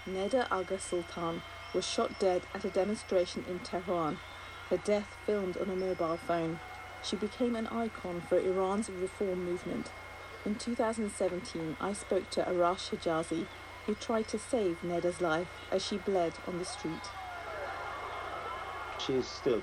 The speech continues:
Speaker 2: cherished. She was a symbol. She is a person who gave her life and, and raised the awareness about the situation in Iran. So people love her, they cherish her,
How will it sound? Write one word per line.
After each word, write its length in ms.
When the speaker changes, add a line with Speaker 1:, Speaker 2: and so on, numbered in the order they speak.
Speaker 2:
cherished. 460
She 120
was 220
a 40
symbol. 440
She 180
is 340
a 60
person 420
who 100
gave 340
her 120
life 380
and, 500
and 380
raised 360
the 100
awareness 380
about 240
the 60
situation 540
in 260
Iran. 320
So 160
people 580
love 260
her, 280
they 220
cherish 440
her, 360